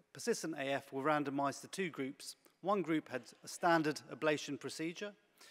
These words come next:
and the other group had a standard ablation procedure, but also what we call electrical isolation of the appendage. So with a catheter, the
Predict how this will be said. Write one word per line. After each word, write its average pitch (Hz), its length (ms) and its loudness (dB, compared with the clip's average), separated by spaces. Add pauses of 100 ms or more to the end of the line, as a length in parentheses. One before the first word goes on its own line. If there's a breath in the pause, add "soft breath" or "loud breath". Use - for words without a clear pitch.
(260 loud breath)
and 151 140 -4
the 185 100 2
other 175 180 4
group 135 240 -2
had 135 140 2
a 123 40 -4
standard 170 440 2
ablation 143 420 0
procedure, 127 540 -6 (320 loud breath)
but 143 120 0
also 135 520 0 (300 soft breath)
what 156 140 -4
we 147 80 -6
call 147 240 -2
electrical 156 680 0
isolation 139 520 0
of 113 120 -10
the 131 100 -4
appendage. 127 440 -6
So 131 200 -8
with 131 160 -2
a 131 40 -6
catheter, 147 540 -6 (480 loud breath)
the - 80 -10